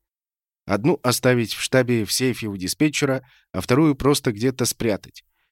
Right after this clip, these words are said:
И тогда, случись что неправильное, Фицпатрику придётся давать объяснение.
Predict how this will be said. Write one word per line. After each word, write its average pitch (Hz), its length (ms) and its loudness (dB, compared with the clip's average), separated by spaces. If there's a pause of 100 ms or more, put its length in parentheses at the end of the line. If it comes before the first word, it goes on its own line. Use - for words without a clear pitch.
(140)
И - 100 -6
тогда, 123 340 2
случись 117 460 -2
что - 200 0
неправильное, 113 640 0
Фицпатрику 135 720 -2
придётся 120 680 -2
давать 101 500 -2
объяснение. 104 760 -8